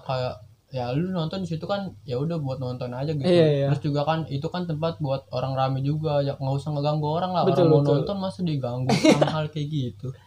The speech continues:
Speaker 2: Itu guys,
Speaker 1: Aduh.
Speaker 2: kalian boleh bucin, boleh melakukan hal-hal yang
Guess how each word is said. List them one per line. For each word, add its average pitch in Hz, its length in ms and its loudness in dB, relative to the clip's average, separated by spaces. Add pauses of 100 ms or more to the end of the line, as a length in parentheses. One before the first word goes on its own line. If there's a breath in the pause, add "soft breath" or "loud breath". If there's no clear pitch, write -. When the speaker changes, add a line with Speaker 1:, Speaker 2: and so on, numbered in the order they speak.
(480 soft breath)
Speaker 2:
Itu 165 160 4
guys, 139 460 2
Speaker 1:
Aduh. 143 100 -2
Speaker 2:
kalian 165 400 4
boleh 151 640 4
bucin, 135 720 0
boleh 135 240 2
melakukan 135 400 -2
hal-hal 131 400 -2
yang 131 240 -2